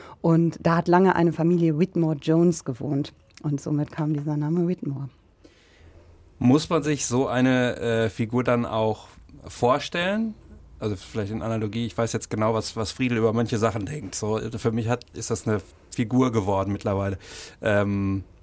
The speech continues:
Speaker 2: kannst du dich auch in diese Person reindenken oder seid ihr eigentlich von, von der Denke her dann relativ deckungsgleich?
Speaker 1: N-,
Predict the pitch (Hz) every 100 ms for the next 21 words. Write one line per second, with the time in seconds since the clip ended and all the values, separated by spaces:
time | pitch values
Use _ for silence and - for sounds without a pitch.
0 | - - - - - - - - 123 120
1 | 135 131 - 135 - 127 127 123 - 113
2 | 139 170 160 170 170 175 147 127 123 127
3 | 135 127 123 - - 113 127 131 117 131
4 | 120 123 - 110 107 120 131 147 127 131
5 | 123 117 113 117 117 120 110 - 120 123
6 | 110 - 107 92 90 85 - - _ _
7 | - 170 185